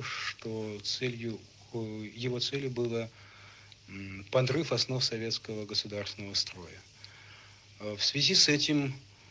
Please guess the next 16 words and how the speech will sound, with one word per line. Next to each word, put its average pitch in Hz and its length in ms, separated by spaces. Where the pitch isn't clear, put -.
я 131 220
принял 135 340
решение 139 680
просить 131 380
суд 131 360
о 131 100
переква-, 117 520
о 131 140
переквалификации 113 880
действий 104 400
Любарского 120 480
со - 140
статьи 104 500
семидесятой 104 720
Уголовного 123 520
кодекса, 120 480